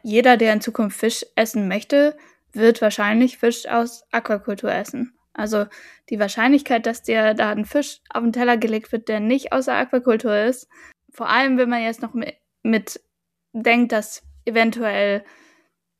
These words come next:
Benzinpreise und Dieselpreise, weil viele Schiffe mit Diesel betrieben werden, ja auch steigen, plus die ganze Manual Labor und Arbeit, die damit reingeht. Das heißt, also Aquakultur wird sich einfach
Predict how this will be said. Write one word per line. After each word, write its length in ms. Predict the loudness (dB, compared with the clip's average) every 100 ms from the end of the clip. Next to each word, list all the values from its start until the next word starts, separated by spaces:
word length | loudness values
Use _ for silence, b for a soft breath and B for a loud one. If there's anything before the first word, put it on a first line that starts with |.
| _ _
Benzinpreise 840 | 0 0 4 4 4 2 4 2 0
und 120 | 0
Dieselpreise, 640 | 4 4 4 0 -2 0
weil 100 | -2
viele 260 | -4 -6 -6
Schiffe 280 | -6 -2 -2
mit 220 | -2 2
Diesel 260 | 4 6 4
betrieben 420 | 2 0 0 2
werden, 540 | 0 0 0 2 0 b b _ -6
ja 200 | 0 2
auch 140 | 0
steigen, 680 | -2 -4 -2 0 0 -2 -4 -10 2
plus 400 | 6 6 4 -12
die 80 | -4
ganze 640 | -2 -2 0 2 2 2 -2 b b b _ _ _ _
Manual 460 | -4 0 0 0 2
Labor 500 | 2 2 2 0 -2
und 120 | -4
Arbeit, 300 | -2 0 -2
die 80 | -4
damit 300 | -6 -8 -2
reingeht. 420 | 2 4 4 2
Das 160 | -2 -4
heißt, 360 | -6 -6 -8
also 160 | -4 -2
Aquakultur 720 | -2 -2 -2 0 0 0 0
wird 120 | 0 -2
sich 180 | -4 -4
einfach 300 | -2 -2